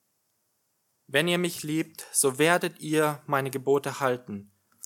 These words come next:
Und ich werde den Vater bitten, und er wird euch einen anderen Beistand geben, dass er bei euch ist in Ewigkeit. Den Geist der Wahrheit,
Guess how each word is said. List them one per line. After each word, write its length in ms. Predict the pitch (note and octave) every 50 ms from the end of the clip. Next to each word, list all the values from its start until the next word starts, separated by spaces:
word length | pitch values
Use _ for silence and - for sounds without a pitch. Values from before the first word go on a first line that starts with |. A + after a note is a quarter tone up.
| - -
Und 160 | - B2+ B2
ich 180 | D3 F3 - -
werde 260 | F3+ E3+ E3+ E3+ D#3
den 160 | D#3 D3+ C#3+
Vater 460 | - - - E3 E3+ F3+ F#3+ - F#3
bitten, 600 | F3+ - E3+ E3 E3 - - C3 B2 A#2+ - - - - _ _ _ _
und 200 | - B2 A2 -
er 280 | - D#3 E3 E3 D#3+ D3+
wird 120 | C#3+ C#3+
euch 200 | C3+ C3 - C#3
einen 220 | B2 A#2+ A2 -
anderen 420 | B2 C#3 D3+ D3+ D3+ D3+ C#3+ C3+ C3+
Beistand 580 | B2 B2 B2 B2 - - - B2 A#2 A#2+ B2
geben, 500 | - A#2 G#2+ G#2+ G#2+ A2 A2 G#2+ - _ _ _ _ _ _
dass 180 | - A#2+ A#2
er 80 | B2 A2+
bei 320 | G#2+ - C3 C#3 C#3 C#3
euch 200 | C3 C3 C3 -
ist 320 | - - A#2+ A#2 - - B2+
in 120 | A#2+ A#2
Ewigkeit. 640 | A2+ A2+ G#2+ G#2 - - - - F#2+ F2+ F#2+ - _ _ _ _ _ _ _ _ _ - _ _
Den 100 | C3 C3
Geist 300 | B2+ C#3+ E3 F3 - -
der 120 | F3 D#3+ D3
Wahrheit, 460 | D#3 D#3+ D#3+ D#3+ E3 E3 E3 D#3+